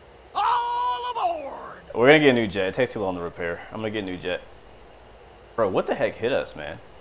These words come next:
Speaker 2: Like, seriously. Like, I legit have no clue what hit us. All right.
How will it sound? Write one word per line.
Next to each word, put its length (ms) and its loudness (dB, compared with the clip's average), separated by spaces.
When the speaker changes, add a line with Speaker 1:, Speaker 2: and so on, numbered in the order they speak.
Speaker 2:
Like, 100 -10
seriously. 480 -12
Like, 140 -10
I 60 0
legit 400 -4
have 200 -4
no 380 -6
clue 320 -8
what 300 -10
hit 180 -10
us. 220 -16
All 400 12
right. 880 2